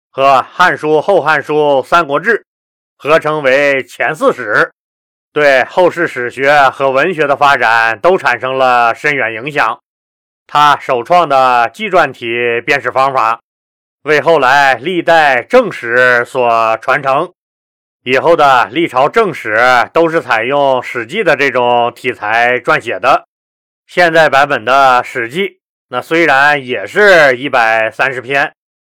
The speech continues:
但是如果您细读下来，就会发现有十篇那显然不是司马迁写的。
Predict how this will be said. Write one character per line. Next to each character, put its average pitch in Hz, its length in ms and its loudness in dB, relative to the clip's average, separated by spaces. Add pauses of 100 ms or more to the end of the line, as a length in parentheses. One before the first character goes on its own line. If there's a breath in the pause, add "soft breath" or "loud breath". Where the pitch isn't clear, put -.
(240)
但 151 160 0
是 120 400 2
如 143 140 -4
果 139 120 -2
您 131 220 -6
细 196 240 -8
读 135 160 -4
下 139 140 0
来， 117 440 2
就 135 160 -8
会 127 140 -4
发 127 180 0
现 165 280 -2 (640)
有 135 180 -2
十 156 220 -2
篇 156 520 0
那 170 120 -2
显 123 280 -4
然 160 220 0
不 160 120 -2
是 139 480 2
司 - 160 -8
马 120 140 -4
迁 143 220 -4
写 123 160 -4
的。 135 260 0